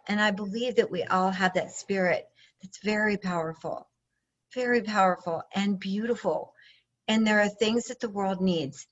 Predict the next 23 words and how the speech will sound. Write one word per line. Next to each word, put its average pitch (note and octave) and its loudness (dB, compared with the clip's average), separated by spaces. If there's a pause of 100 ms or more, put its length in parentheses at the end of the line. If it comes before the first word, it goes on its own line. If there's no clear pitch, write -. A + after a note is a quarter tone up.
(280)
that F3+ 4
are F3+ 4
inside G3 2
each - -6
one F#3+ 0
of F3 -2
us. E3+ -10
And G#3 -6
I G#3 -6
think G3+ -6
it's G#3 -6
unique G3 -4
to F#3 -8
each F3 -10
of D#3+ -14
us. - -20 (340)
So G#3 4 (260)
my G3+ 4
mission A#3+ 0 (500)
to G#3+ -2 (100)
bring A3 2
to A3 -4
this F#3+ -6